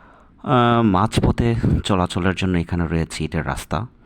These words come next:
ইটের রাস্তাতেও শ্যাওলা পড়ে আছে। এখানে হাঁটতে আপনার অনেক ভালো লাগবে। এখানে জিরাফের ভাস্কর্যও রয়েছে দেখা যাচ্ছে।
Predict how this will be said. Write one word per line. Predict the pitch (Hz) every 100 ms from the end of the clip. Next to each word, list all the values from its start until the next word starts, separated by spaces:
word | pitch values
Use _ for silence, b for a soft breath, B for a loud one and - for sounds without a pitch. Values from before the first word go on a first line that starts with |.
| B B
ইটের | - 92 90 78
রাস্তাতেও | 82 - - 85 87 - -
শ্যাওলা | - - 101 87
পড়ে | 80 71
আছে। | - - - - _ _ _ - _ - B B B B B B B B -
এখানে | - 147 143
হাঁটতে | 123 - 113 - 120 95 107 135 - - _ - _ - _ _ _ _ _ _ _ _ _ _ _ _ _ _ - -
আপনার | - 104 - 98
অনেক | 90 101
ভালো | - 85 78
লাগবে। | 67 - - - - - -
এখানে | - 85 82
জিরাফের | - 85 82 73
ভাস্কর্যও | 78 - - 85 78 78 73
রয়েছে | 73 73 - 73
দেখা | 76 76
যাচ্ছে। | 67 - -